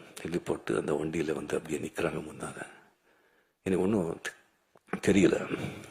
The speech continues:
கொஞ்சம் அப்படியே கிட்ட கொண்டு, கிட்ட வந்தாங்க. கிட்ட வந்து என் கை பிடிச்சிட்டு, கண்ணுல தண்ணி, கண்ணுல தண்ணி வெளியே வருதுங்க.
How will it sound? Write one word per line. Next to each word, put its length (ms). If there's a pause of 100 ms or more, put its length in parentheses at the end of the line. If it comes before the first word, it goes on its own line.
(500)
கொஞ்சம் 200
அப்படியே 220
கிட்ட 260
கொண்டு, 260
கிட்ட 240
வந்தாங்க. 360 (1500)
கிட்ட 240
வந்து 200
என் 140
கை 200
பிடிச்சிட்டு, 840 (640)
கண்ணுல 320
தண்ணி, 320 (1160)
கண்ணுல 300
தண்ணி 260
வெளியே 260
வருதுங்க. 640